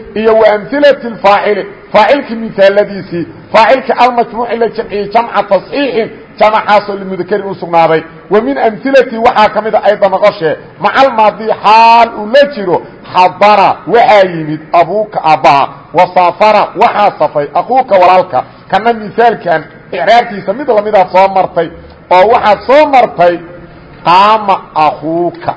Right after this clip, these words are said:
aad soo martay. Wa macal mudaaric xaal u ahaaday, yaxduru, waxaa imaanaa,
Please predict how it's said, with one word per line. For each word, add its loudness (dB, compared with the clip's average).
aad -2
soo -2
martay. -12
Wa 2
macal 2
mudaaric 2
xaal 2
u 4
ahaaday, 4
yaxduru, 0
waxaa 2
imaanaa, 0